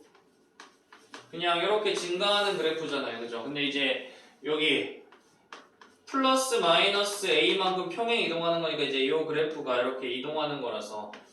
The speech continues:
여기 지날 때랑 여기 지날 때 두 개 구해서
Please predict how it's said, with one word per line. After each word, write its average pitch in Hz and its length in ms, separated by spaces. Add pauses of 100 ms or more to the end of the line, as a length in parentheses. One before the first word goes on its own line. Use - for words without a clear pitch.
(600)
여기 151 320
지날 151 320
때랑 240 580 (420)
여기 131 300
지날 135 320
때 117 120
두 131 180
개 135 300
구해서 127 640